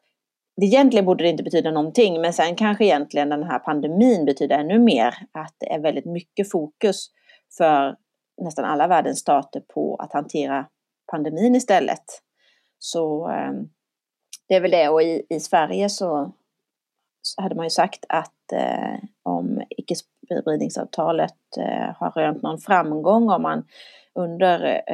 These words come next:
översynskonferensen märker att det inte har hänt något och att översynskonferensen inte, eh,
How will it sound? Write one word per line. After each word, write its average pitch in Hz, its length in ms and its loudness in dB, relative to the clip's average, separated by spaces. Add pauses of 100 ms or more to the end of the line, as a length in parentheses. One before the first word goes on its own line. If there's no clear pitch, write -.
översynskonferensen 165 880 -6
märker - 340 -8
att - 140 -10
det 170 60 -6
inte 165 180 -6
har 190 60 -4
hänt 220 300 2
något 214 400 -2
och - 220 -10
att - 120 -8
översynskonferensen 180 1120 0
inte, 160 380 -6
eh, 165 500 -6